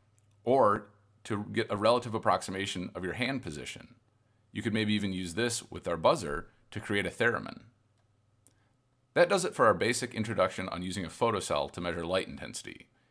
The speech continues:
In the next section, we'll use the T M P three six temperature sensor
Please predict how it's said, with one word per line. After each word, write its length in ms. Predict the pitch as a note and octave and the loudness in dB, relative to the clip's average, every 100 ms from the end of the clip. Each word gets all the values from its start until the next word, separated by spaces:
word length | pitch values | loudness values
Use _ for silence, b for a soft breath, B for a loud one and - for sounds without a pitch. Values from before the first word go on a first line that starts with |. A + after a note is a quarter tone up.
| _ | _
In 80 | A2 | 2
the 60 | A#2 | 4
next 260 | D#3+ F3 | 4 4
section, 460 | - E2+ - D#2+ - - | 2 0 -2 -6 -8 -6
we'll 120 | G2+ | -2
use 180 | A2+ G#2+ | 0 0
the 100 | G#2 | -4
T 300 | - C#3+ D3+ | -4 -6 -2
M 200 | B2+ A#2 | 0 -2
P 240 | - A2+ | -2 -4
three 320 | A2+ G2 G#2+ | -4 -4 -2
six 480 | G#2 - G#2+ - - | -2 -2 -4 -4 -14
temperature 400 | - A#2 A#2+ - | -6 -6 -4 -8
sensor 500 | D2+ C2+ C2+ A#1+ B1+ | -8 -8 -8 -10 -10